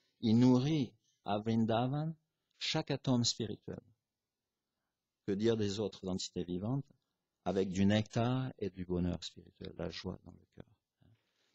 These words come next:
Donc il suffit par le Mahamantra de connecter avec ce niveau de conscience spirituelle qui est Vrindavan pour soi-même faire partie, hein, de ce groupe de Vrindavan.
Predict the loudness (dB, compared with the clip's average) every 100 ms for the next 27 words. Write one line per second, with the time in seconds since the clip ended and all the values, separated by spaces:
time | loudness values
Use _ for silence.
0 | 0 2 2 0 -2 0 0 0 0 2
1 | 2 4 4 4 2 0 0 0 2 2
2 | 2 2 2 2 -2 _ _ _ _ _
3 | -2 0 0 2 6 6 4 0 0 0
4 | 0 0 0 -2 -6 -6 -8 -8 -6 -6
5 | -4 -4 -2 -2 -2 -2 -2 -4 -4 _
6 | _ _ _ -4 -4 -2 2 6 8 6
7 | 4 2 0 -4 -4 -4 -6 -6 -8 -8
8 | -10 _ _ _ -12 -10 -10 _ _ _
9 | -6 -4 0 -2 0 -4 -2 -8 -6 -4
10 | -2 2 0 0 -8 -12